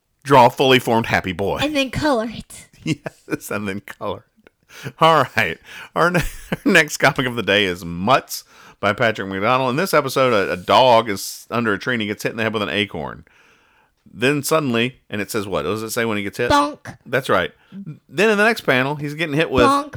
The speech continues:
Speaker 2: bonk, bonk, bonk.
Speaker 1: four bonks. He's getting hit with, like, fruit, nuts, a pumpkin, an eggplant, and so on. And then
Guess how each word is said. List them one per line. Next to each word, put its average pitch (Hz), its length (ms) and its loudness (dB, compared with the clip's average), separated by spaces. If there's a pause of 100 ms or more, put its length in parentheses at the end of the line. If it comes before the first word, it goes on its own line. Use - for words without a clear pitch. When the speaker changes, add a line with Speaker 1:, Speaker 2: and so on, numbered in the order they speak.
Speaker 2:
bonk, 277 500 -2
bonk, 277 460 0 (100)
bonk. 311 520 2
Speaker 1:
four 240 220 6
bonks. 127 400 2
He's 135 120 -6
getting 139 180 -4
hit 143 100 0
with, 123 120 -2
like, 107 340 -2
fruit, 165 440 0 (480)
nuts, 131 520 2 (140)
a - 80 -2
pumpkin, 156 680 -2
an 117 180 -4
eggplant, 135 540 -2
and 107 160 -8
so 151 200 -2
on. 95 280 -2 (720)
And 127 160 -2
then 147 220 -2